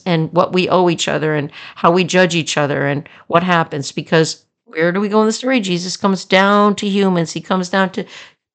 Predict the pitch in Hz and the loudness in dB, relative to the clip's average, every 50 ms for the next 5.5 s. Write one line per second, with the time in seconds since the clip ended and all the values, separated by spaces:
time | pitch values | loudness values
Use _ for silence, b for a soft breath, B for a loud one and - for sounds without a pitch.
0 | _ _ _ _ 247 254 262 277 277 277 277 285 285 285 277 269 277 - - 269 | _ _ _ _ 2 2 2 2 2 0 0 -2 -2 -2 -2 -4 -6 -2 -2 -2
1 | 254 226 240 240 233 214 202 196 190 185 - - 214 214 180 180 190 185 180 170 | 2 4 4 6 6 6 6 4 2 0 -4 -4 -4 -2 2 2 2 2 2 2
2 | - 202 202 196 190 190 175 170 196 190 190 202 202 - - - 202 180 180 196 | 2 2 2 2 2 0 0 0 2 4 4 4 4 2 -2 -4 -6 -2 0 2
3 | 185 185 180 170 180 190 175 165 170 165 156 160 160 170 175 175 185 190 180 190 | 2 4 2 0 0 2 4 4 4 2 2 0 2 4 4 4 4 2 2 0
4 | 185 180 175 170 185 - 185 180 175 170 165 - - - - 180 170 165 165 165 | -2 -2 -4 -4 -4 -2 0 2 2 2 0 -2 -6 -6 -4 -2 0 0 -2 -2
5 | 160 170 185 185 - - 175 160 - | -2 -4 -6 -6 -4 -4 -4 -4 -4